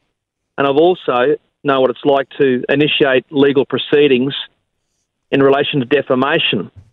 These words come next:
And as a journalist, as you'd appreciate, as good as anyone, uh, defamatory law is something that we've been across,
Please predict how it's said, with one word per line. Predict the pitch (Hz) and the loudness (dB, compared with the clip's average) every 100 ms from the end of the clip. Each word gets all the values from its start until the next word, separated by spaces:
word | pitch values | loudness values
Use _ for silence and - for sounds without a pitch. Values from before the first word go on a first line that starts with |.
| _ | _
And | 147 135 | -4 -2
as | 135 123 | -2 -4
a | |
journalist, | 117 147 170 160 120 - | -2 -2 0 0 0 0
as | 127 | -2
you'd | 123 151 | 2 0
appreciate, | 143 - 131 - 135 127 185 - | 0 -2 -4 -2 -2 0 -2 -4
as | 135 - | -4 0
good | 139 | 0
as | 120 139 | 0 0
anyone, | 165 156 120 170 247 _ _ _ _ _ - | 2 2 2 -2 -6 _ _ _ _ _ -4
uh, | 120 117 - _ _ | 0 0 -2 _ _
defamatory | 139 160 156 135 139 127 | -4 -2 -4 -4 -2 0
law | 135 139 156 180 | 2 4 2 0
is | - | -2
something | 151 131 131 | -4 -2 0
that | 120 | 0
we've | 131 | 0
been | 131 120 | 0 0
across, | - 160 139 | -2 -2 -2